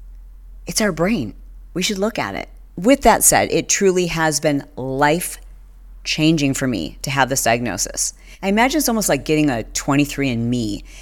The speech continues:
and finding out who your ancestors are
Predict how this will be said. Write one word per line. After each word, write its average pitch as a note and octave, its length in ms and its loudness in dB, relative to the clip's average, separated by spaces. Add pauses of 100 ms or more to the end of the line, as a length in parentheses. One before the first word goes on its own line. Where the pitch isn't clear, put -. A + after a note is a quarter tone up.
and C3 180 -2
finding D#3 540 2
out C3+ 380 -2 (160)
who - 160 -4
your E3+ 240 0
ancestors C3+ 640 0
are G#2 300 0